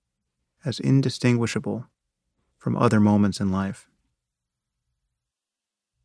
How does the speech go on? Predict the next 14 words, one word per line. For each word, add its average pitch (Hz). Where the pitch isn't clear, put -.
And 110
perhaps 110
you 107
can 98
build 107
that 107
into 104
the 104
rest 101
of 104
your 98
day 101
in 101
some 127